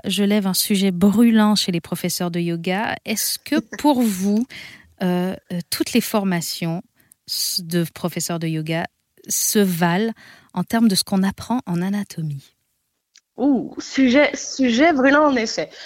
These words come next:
Speaker 2: Euh, non, nécessairement pas. Euh,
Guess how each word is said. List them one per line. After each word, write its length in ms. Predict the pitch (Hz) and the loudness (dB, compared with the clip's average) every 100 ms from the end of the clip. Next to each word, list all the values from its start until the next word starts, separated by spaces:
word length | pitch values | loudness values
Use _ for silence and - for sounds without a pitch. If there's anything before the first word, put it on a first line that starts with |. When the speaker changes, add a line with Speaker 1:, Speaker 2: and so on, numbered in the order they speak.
| - - | -12 0
Speaker 2:
Euh, 640 | 247 254 254 254 254 247 247 | 2 4 4 2 0 -2 -2
non, 360 | 254 349 359 | -2 -2 -2
nécessairement 640 | 269 254 240 254 233 233 220 | -2 -4 -8 -6 -4 -4 -2
pas. 220 | 226 - _ _ _ - 208 | -2 -2 _ _ _ -8 -4
Euh, 920 | 196 190 190 185 185 185 185 185 | -2 -4 -4 -4 -4 -4 -4 -6